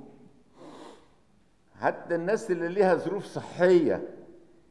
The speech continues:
يقول لك: "إلا صوم يونان". جميل جدًا، لكن لازم عارفين، سامحوني، إن بس مش موضوع تغيير أكل.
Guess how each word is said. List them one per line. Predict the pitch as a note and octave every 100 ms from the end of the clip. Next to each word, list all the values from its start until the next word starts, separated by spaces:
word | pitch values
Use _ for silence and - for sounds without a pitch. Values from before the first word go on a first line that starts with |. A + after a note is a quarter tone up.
| _ _ _
يقول | - C#3
لك: | C#3+ D3 D#3+
"إلا | F3+ D#3 C#3
صوم | - D#3+ D#3+ D3+ C3+
يونان". | C3 B2 A2 F#2+ - - - - - _ _ _ _ _ _
جميل | G#2+ D#3 G#3 A#2
جدًا، | B2 - D#2 E2 - - _ _ _ _ _ _ _ -
لكن | B2+ C#3+
لازم | F3 A3 G#3+
عارفين، | E3 D3 - F3 F3 C3+ A#2 - - - _ _ _ _ _ _ _
سامحوني، | B2+ G#2 C#3+ D3 D3+ A2 - - - - _ _ _ _ _ _ G#2
إن | A2+ A2+
بس | A#2 A#2+
مش | A#2+ A2 A2+
موضوع | G2+ G2+ C3+ A#2
تغيير | G#2+ G2 B2+ B2 C#3
أكل. | -